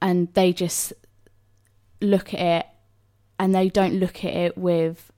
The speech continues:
feeling pants, because it's not filtered. It is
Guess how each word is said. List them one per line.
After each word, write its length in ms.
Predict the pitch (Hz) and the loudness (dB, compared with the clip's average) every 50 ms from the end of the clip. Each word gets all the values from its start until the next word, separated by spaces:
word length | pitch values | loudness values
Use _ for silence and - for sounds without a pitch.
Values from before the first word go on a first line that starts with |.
| _ _ _ _ _ _ _ _ _ | _ _ _ _ _ _ _ _ _
feeling 760 | - - - - 196 196 190 175 175 170 170 175 185 185 196 - _ _ _ _ _ _ _ _ _ _ _ _ _ _ _ _ _ _ _ _ - | -20 -4 2 4 4 4 4 2 0 0 -2 -2 -4 -8 -12 -16 _ _ _ _ _ _ _ _ _ _ _ _ _ _ _ _ _ _ _ _ -4
pants, 640 | - 302 233 165 143 143 - _ - - - - - - _ _ | -2 0 0 0 -2 -6 -10 _ -14 -14 -14 -14 -16 -20 _ _
because 260 | - 240 - - 269 247 | -8 -4 -2 -2 -2 0
it's 180 | - - - | 0 4 8
not 240 | 262 262 262 - - | 8 8 8 6 4
filtered. 640 | - - - - 147 156 165 - - 156 160 156 - - | 0 2 2 2 2 2 -2 -2 -2 0 0 0 -2 -2
It 200 | - 180 - - - | -4 -4 -4 -2 -2
is 200 | - 202 196 | -2 -2 -2